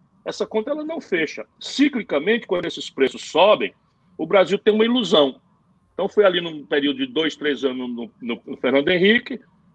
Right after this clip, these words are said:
e deu-se o suficiente o en-, a enganação para ele se reeleger. Pois quebrou o Brasil. Com dois, três, quatro, cinco anos do Lula, que foi mais dura-, mora-, duradouro, de novo, se reelegeu, elegeu a Dilma, que não tinha nenhuma experiência e tal.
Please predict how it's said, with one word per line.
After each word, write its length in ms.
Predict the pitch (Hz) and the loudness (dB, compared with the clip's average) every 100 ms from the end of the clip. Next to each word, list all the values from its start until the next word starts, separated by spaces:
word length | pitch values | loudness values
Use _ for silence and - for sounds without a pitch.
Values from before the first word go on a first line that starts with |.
| _ | _
e 240 | 147 147 | 2 2
deu-se 400 | 143 139 165 - | 2 2 2 0
o 40 | 214 | -6
suficiente 680 | 202 - 190 - 175 185 208 | -6 -4 -6 -2 -2 -2 -2
o 120 | 208 | -4
en-, 100 | 190 | -2
a 120 | 165 | -2
enganação 560 | 170 180 170 156 - 170 | 0 0 0 -2 -4 -4
para 100 | 185 | -4
ele 80 | 180 | -2
se 100 | 190 | 0
reeleger. 640 | 185 196 190 - 113 - _ - | 0 0 -2 -2 -6 -8 _ -2
Pois 140 | 190 | -2
quebrou 380 | - 220 170 170 | 2 2 2 0
o 40 | |
Brasil. 460 | 190 233 165 131 95 _ _ _ _ _ _ | 0 -2 -4 -6 -6 _ _ _ _ _ _
Com 140 | 202 175 | -4 2
dois, 260 | 196 220 | 4 4
três, 300 | - 202 196 | 2 0 2
quatro, 280 | - 180 180 | 0 -4 -4
cinco 300 | - 170 165 | -14 -10 -6
anos 160 | 147 139 | -6 -6
do 60 | |
Lula, 340 | 175 185 240 226 | -6 -6 -4 -6
que 140 | - | -8
foi 120 | 160 | -8
mais 220 | 139 139 | -4 -4
dura-, 240 | 131 139 131 | -4 -4 -4
mora-, 240 | 127 135 | -4 -8
duradouro, 720 | 127 131 123 151 165 147 202 | -8 -10 -8 -6 -4 -2 -4
de 160 | 202 190 | -2 -6
novo, 420 | 160 170 196 226 - _ _ | 0 4 4 2 -8 _ _
se 140 | - 160 | -6 -2
reelegeu, 580 | 156 165 170 131 190 220 | 0 -2 -4 2 4 4
elegeu 360 | 156 139 147 | 2 -4 -2
a 80 | 156 | -4
Dilma, 420 | 120 170 208 214 - _ _ | -2 -6 -4 -6 -8 _ _
que 80 | 143 | -12
não 140 | 147 | -10
tinha 160 | - 139 | -8 -6
nenhuma 240 | 147 139 | -2 -4
experiência 680 | 135 - 151 165 185 202 220 | -4 -6 -4 -2 -2 -2 -4
e 40 | |
tal. 240 | - 131 | -2 -2